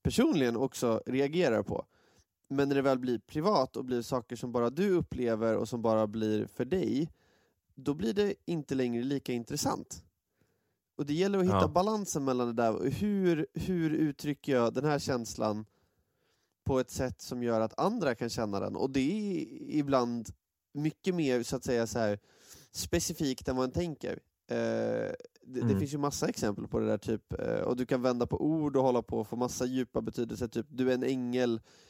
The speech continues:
Speaker 1: men dina händer."
Speaker 2: Ja.
Speaker 1: Eh, det är in-, det är fem ord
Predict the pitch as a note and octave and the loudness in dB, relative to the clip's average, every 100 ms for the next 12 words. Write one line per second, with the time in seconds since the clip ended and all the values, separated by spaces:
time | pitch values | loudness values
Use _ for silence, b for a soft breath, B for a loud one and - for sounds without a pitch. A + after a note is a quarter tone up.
0 | b - B2+ B2 A#2+ A#2 A#2 D3 A#2+ G#2 | b -2 0 2 0 0 0 -2 -2 -4
1 | F2+ - _ _ _ _ _ _ _ _ | -4 -6 _ _ _ _ _ _ _ _
2 | _ _ _ _ _ A#2 A2 G#2 G#2 _ | _ _ _ _ _ 2 4 4 0 _
3 | _ _ - B2 A#2 A#2 - _ _ - | _ _ -6 -2 -2 -4 -8 _ _ -14
4 | C3 C3+ D#3+ D#3+ D3 B2+ B2 B2 - - | -4 0 0 0 -4 -6 -10 -20 -20 -8
5 | C3+ C#3 C3+ - D3 C#3+ C#3 D#3 A#2+ A2 | -2 -2 -2 -2 -2 -2 0 0 0 -4